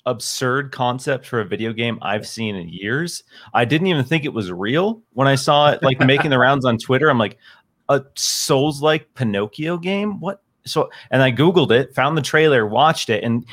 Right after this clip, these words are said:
this team was like, "We love Bloodborne. Bloodborne's dope. We wanna remake Bloodborne, but we legally can't. So what if we made Bloodborne, but we made the main character Pinocchio?" And that is the vibe of that trailer. Really dark,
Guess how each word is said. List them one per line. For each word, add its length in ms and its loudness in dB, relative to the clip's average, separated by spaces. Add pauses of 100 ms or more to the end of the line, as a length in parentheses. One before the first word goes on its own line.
(160)
this 220 4
team 260 0
was 140 2
like, 200 0 (280)
"We 140 0
love 220 2
Bloodborne. 460 -2 (180)
Bloodborne's 460 -2
dope. 340 -2 (340)
We 120 -2
wanna 240 2
remake 400 -2
Bloodborne, 400 -2
but 140 -2
we 80 -6
legally 420 -4
can't. 500 -6
So 200 -12
what 180 0
if 120 -6
we 140 -4
made 340 2
Bloodborne, 680 0 (460)
but 120 4
we 120 0
made 220 2
the 80 2
main 300 0
character 560 -4
Pinocchio?" 760 -4 (720)
And 200 4
that 180 4
is 160 6
the 140 2
vibe 340 4
of 120 -6
that 180 -2
trailer. 520 -4 (180)
Really 400 -4
dark, 580 0